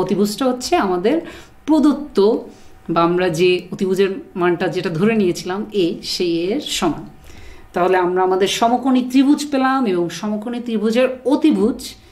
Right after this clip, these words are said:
এ পেলাম। এরপর আমাদের যেটা প্রমাণ করতে হবে সেটা হচ্ছে অতিভুজ বাদে, তার মানে অতিভুজ বাদে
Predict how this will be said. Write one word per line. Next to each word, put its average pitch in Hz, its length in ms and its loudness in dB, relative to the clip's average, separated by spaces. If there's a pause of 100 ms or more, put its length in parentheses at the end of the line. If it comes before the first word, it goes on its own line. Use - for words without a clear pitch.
(520)
এ - 20 4 (120)
পেলাম। 147 260 -6 (1000)
এরপর 349 240 2 (100)
আমাদের 202 320 2
যেটা 196 220 0
প্রমাণ 233 200 -2 (100)
করতে - 220 -4
হবে 359 220 4
সেটা 220 220 -4
হচ্ছে 208 160 -6 (200)
অতিভুজ 302 320 4 (100)
বাদে, 156 280 0 (320)
তার - 120 -10
মানে 175 160 -2
অতিভুজ 208 240 -4 (160)
বাদে 214 280 0